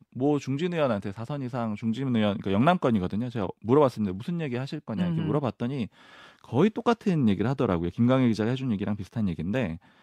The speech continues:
Speaker 1: 고민해봐야 될 주제긴 한데 개인적으로 조기 전대는 당권 경쟁이기 때문에 이르다. 최소한의 기간이 필요하다.
Speaker 2: 음.
Speaker 1: 당분간은 권한 대행 체제로 가는 것도 검토가 필요하다. 이런 얘기를 하면서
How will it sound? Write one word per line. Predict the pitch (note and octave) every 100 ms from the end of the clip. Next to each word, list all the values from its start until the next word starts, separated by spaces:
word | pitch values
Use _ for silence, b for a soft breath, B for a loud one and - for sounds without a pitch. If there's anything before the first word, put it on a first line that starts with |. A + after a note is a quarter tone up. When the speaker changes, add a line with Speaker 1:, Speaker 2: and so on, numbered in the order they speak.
| b b b b
Speaker 1:
고민해봐야 | - A#2+ F3 F#3 E3 D#3
될 | D3 C#3+
주제긴 | G2+ A#2+ B2+
한데 | C#3 C3
개인적으로 | - G#2+ C3+ C#3 B2+ C3
조기 | C3 A#2 B2+ D3+
전대는 | D3 C3+ B2+ A#2+
당권 | G#2 G#2+ E3
경쟁이기 | D#3+ C3+ B2 A2 G2+
때문에 | - G2+ G#2
이르다. | F#2+ G2+ F#2 D#2+ D#2+ G2 -
최소한의 | - G3 G#3+ E3+
기간이 | - G#2+ D3+ D3
필요하다. | - A#2 F2 E2 E2+ -
Speaker 2:
음. | C#3+ C#3 C3+
Speaker 1:
당분간은 | B2+ A#2+ D#3 D3+ D3 B2+
권한 | A2 C3 D3
대행 | C#3+ C#3
체제로 | C#3+ B2+ B2
가는 | G2 G#2+
것도 | G#2+ -
검토가 | - F#2 G2 A2 G#2
필요하다. | - E3+ A#2+ F2 F2
이런 | A#2 A#2+
얘기를 | G#2 B2
하면서 | A#2+ G2+ C3+ F2